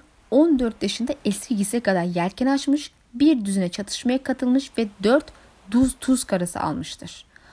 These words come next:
Adamlar onu sevmiştir. Hatta kadınlarından daha çok sevdiği söylenebilir.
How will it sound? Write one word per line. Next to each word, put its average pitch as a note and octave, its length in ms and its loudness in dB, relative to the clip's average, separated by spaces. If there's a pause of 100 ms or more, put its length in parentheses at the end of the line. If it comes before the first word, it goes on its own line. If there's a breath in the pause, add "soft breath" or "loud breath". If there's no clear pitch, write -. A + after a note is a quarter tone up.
(180 soft breath)
Adamlar C4 460 4
onu C#4 200 2
sevmiştir. C4+ 800 0 (800 soft breath)
Hatta C#4 420 2 (280 loud breath)
kadınlarından B3 800 2
daha A#3+ 160 4
çok A3+ 200 -6
sevdiği F3 400 -2
söylenebilir. B3 580 0